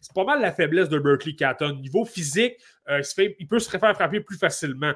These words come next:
Euh, lorsque tu sors, euh, épaule à épaule, là, dans une confrontation à un contre un,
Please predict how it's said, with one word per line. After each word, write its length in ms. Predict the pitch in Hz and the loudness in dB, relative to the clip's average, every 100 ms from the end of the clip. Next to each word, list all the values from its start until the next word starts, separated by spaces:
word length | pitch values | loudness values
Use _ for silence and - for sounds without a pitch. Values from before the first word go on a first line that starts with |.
| - - | -6 -6
Euh, 60 | 139 | 0
lorsque 320 | 233 247 180 | 0 0 -4
tu 100 | - | -2
sors, 320 | 220 220 202 | 2 2 2
euh, 80 | 165 | 0
épaule 360 | 170 165 202 220 | -2 0 4 6
à 100 | 175 | 4
épaule, 340 | 147 147 202 208 | 2 0 4 4
là, 100 | 147 | 2
dans 140 | 143 | -2
une 180 | 139 160 | -6 -10
confrontation 840 | 160 156 190 190 160 143 196 180 | -10 -6 -6 -2 -2 -2 -2 0
à 40 | 160 | 0
un 100 | 165 | -2
contre 380 | 160 143 139 185 | -6 -8 -4 -2
un, 180 | 220 | -2